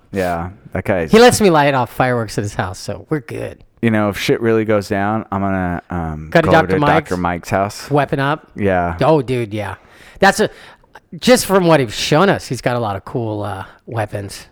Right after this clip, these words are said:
Speaker 2: Can
Speaker 1: I'm
Speaker 2: you
Speaker 1: sure.
Speaker 2: im-, can you imagine the ones he hasn't shown us?
Speaker 1: I know, the illegal ones.
Speaker 2: <laughs> Yeah, dude.
Speaker 1: Uh, okay, so this is recommendations. Um, Johnny apparently has a long, convoluted one,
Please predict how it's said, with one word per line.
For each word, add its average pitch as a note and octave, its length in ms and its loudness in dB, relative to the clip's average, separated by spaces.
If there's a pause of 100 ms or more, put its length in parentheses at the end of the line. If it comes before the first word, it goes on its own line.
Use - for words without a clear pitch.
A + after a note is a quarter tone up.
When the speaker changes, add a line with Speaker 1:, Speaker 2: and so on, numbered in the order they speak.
Speaker 2:
Can - 120 -4
Speaker 1:
I'm - 20 2
Speaker 2:
you E3+ 80 4
Speaker 1:
sure. F3 80 4
Speaker 2:
im-, D3 100 -2 (240)
can D#3+ 100 -2
you E3 80 2
imagine C#3 360 -2
the D#3+ 80 2
ones C#3+ 180 0
he A#2+ 100 -6
hasn't A#2+ 360 -2
shown D#3 200 0
us? E3+ 220 -4
Speaker 1:
I G2 140 0
know, F2 260 -2 (140)
the F2+ 80 -2
illegal E2+ 380 -4
ones. G2 280 0
Speaker 2:
<laughs> - 40 -16
Yeah, C#4+ 480 2 (180)
dude. - 440 -6 (540)
Speaker 1:
Uh, D3 520 6 (300)
okay, D#3 440 4 (160)
so D3 500 6 (280)
this D#3+ 140 0
is D#3 100 2
recommendations. C#3 920 2 (120)
Um, B2+ 680 4
Johnny E3+ 320 4
apparently C#3+ 400 2
has A#2+ 180 2
a A2+ 60 0
long, A2 320 2
convoluted A2 640 2
one, A#2 360 2